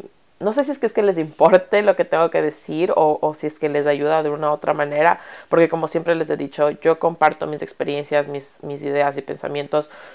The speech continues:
con el propósito de que le ayude a alguien, con que una persona me diga, "Mira, Belén, porque tú compartiste esto, eh, no me siento sola, me siento mejor acerca de la situación,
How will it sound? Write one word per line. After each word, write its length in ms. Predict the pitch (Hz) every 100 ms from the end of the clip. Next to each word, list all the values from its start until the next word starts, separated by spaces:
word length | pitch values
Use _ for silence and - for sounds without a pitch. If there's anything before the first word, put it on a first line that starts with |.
| -
con 160 | 156
el 60 | 151
propósito 640 | 156 151 151 - 151 - 156
de 180 | 151
que 300 | - 147 147
le 140 | 143 143
ayude 400 | 147 151 147 147
a 100 | 135
alguien, 280 | 135 - - - _
con 240 | - 151 147
que 140 | 151
una 240 | 160 180 180
persona 280 | 160 151
me 120 | 151 151
diga, 160 | 151
"Mira, 200 | 156 156
Belén, 280 | 151 143 143
porque 260 | - - -
tú 260 | _ 156
compartiste 760 | 156 165 160 - 147 - - 147
esto, 420 | - - 151 151 - - - _ _
eh, 440 | 147 147 143 139 - -
no 160 | 156
me 100 | 156
siento 260 | 156 151 151
sola, 380 | - 151 156 156
me 120 | 151
siento 280 | - 143 143
mejor 340 | 143 - 143
acerca 320 | 151 143 -
de 80 | 143
la 80 | 147
situación, 640 | 147 143 147 - 147 147